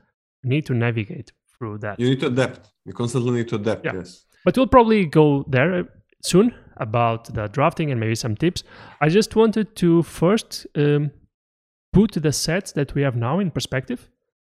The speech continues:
Speaker 1: So the current set is Neo, Neo Dynasty, and the previous
Speaker 2: Targaryen
Speaker 1: set,
Speaker 2: Dynasty.
Speaker 1: yeah, that was Crimson Vow. And we actually had a coaching for Crimson Vow, and at the time
Speaker 2: Mm-hmm.
Speaker 1: I really wanted to talk to you since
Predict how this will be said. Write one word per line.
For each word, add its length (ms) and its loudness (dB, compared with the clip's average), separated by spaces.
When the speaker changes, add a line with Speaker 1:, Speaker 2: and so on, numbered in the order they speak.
Speaker 1:
So 340 2
the 240 2
current 300 2
set 320 -4
is 120 -4
Neo, 400 -2
Neo 240 0
Dynasty, 560 -2
and 180 2
the 60 0
previous 420 4
Speaker 2:
Targaryen 40 2
Speaker 1:
set, 280 2
Speaker 2:
Dynasty. 380 -12
Speaker 1:
yeah, 240 2
that 140 -2
was 160 0
Crimson 400 -2
Vow. 280 -2
And 160 4
we 160 6
actually 720 2
had 180 0
a 60 -2
coaching 420 0
for 160 -2
Crimson 400 -4
Vow, 360 -4
and 140 -4
at 60 -4
the 80 -4
time 220 2
Speaker 2:
Mm-hmm. 80 2
Speaker 1:
I 140 4
really 160 2
wanted 320 -2
to 80 -2
talk 320 -4
to 80 -2
you 200 0
since 420 -6